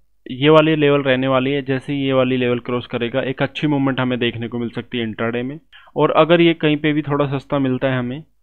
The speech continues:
तो हम उसको जो है स्विंग के लिए कैरी कर सकते हैं और आपने इसको स्टडी ज़रूर करना है। मैं तो इसको स्विंग के लिए कैरी कर सकता हूँ, आपने अपने रिस्क पे, अपनी एनालिसिस पे, अ, स्टडी करके तभी आपने जो है इसको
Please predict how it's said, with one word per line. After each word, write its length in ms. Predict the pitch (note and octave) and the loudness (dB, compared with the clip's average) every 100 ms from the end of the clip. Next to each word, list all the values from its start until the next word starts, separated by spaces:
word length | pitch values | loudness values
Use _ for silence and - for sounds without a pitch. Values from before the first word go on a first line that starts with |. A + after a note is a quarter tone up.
| _ | _
तो 60 | D#3 | -4
हम 220 | C#3+ D3+ | -2 0
उसको 260 | D3 - D3 | -2 -4 -2
जो 160 | C#3 | 0
है 100 | C#3+ | 0
स्विंग 340 | D3+ - C3+ C3 | -2 -6 -6 -4
के 140 | C3+ | -4
लिए 160 | B2 B2 | -2 -2
कैरी 260 | A#2+ A2+ | -2 -4
कर 140 | A2+ A2+ | -6 -8
सकते 360 | - A#2 - | -10 -16 -12
हैं 280 | A#2+ A#2+ C#3 _ _ _ - | -12 -12 -16 _ _ _ -4
और 360 | A2+ A2+ A2+ - | -2 -2 -2 2
आपने 320 | C#3+ D3+ D#3+ | 2 2 -4
इसको 220 | - D#3 | -2 -4
स्टडी 360 | - D3 C3+ B2+ | -2 -2 0 0
ज़रूर 240 | B2+ C3+ | 0 0
करना 280 | C#3+ C3+ C#3 | -2 -2 -2
है। 60 | |
मैं 220 | C3+ C3+ C3+ | -2 -2 0
तो 140 | C#3+ | -2
इसको 220 | C3+ D3 | -4 -8
स्विंग 260 | - C3+ B2+ | -6 -6 -4
के 120 | C3+ | -2
लिए 160 | B2+ B2+ | -2 -2
कैरी 240 | B2 A#2+ | -4 -4
कर 140 | A#2+ | -6
सकता 300 | - B2 - | -6 -10 -8
हूँ, 220 | C3 C3 - _ _ - | -8 -8 -14 _ _ 0
आपने 300 | C#3+ D3 D#3+ | 2 2 -2
अपने 260 | D3+ D3 C#3+ | -2 -2 0
रिस्क 280 | C#3 - - | -2 -4 -4
पे, 160 | D3 | -2
अपनी 300 | - C3 D3 | -2 -4 -4
एनालिसिस 600 | - C3 C3+ C#3+ C3+ D3 | -2 0 2 0 -2 -14
पे, 260 | - D3 C#3+ C#3+ _ _ - | -10 -8 -8 -10 _ _ -10
अ, 420 | A#2 A#2 A2+ A2+ A2 _ _ _ - - | -4 -2 -2 -2 -6 _ _ _ -20 -20
स्टडी 340 | - C#3+ C#3 D3 | -4 -2 2 2
करके 340 | C#3+ C3+ C#3 C#3 _ _ _ D3 | 0 0 -6 -6 _ _ _ -4
तभी 200 | C#3 D3 | 2 4
आपने 340 | C3 - C3 | 4 2 -4
जो 120 | B2 | -2
है 60 | B2 | -4
इसको 340 | A#2+ D3+ F#3 | -4 -8 -10